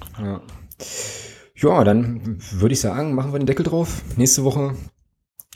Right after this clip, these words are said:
naheliegenderweise betrachten wir natürlich das, äh, Spiel gegen den F C Hansa Rostock hier nach bei uns im Podcast und, äh, blicken voraus auf die dann, äh, anstehende Aufgabe und die heißt Zwickau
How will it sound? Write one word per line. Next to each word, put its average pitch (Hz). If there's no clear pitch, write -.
naheliegenderweise 107
betrachten 104
wir 107
natürlich 104
das, -
äh, 95
Spiel 107
gegen 98
den 98
F -
C 101
Hansa 92
Rostock 101
hier 95
nach 120
bei 120
uns 117
im 113
Podcast 113
und, 104
äh, 95
blicken 107
voraus 98
auf 104
die 101
dann, 104
äh, 98
anstehende 101
Aufgabe 110
und 101
die 101
heißt 95
Zwickau 175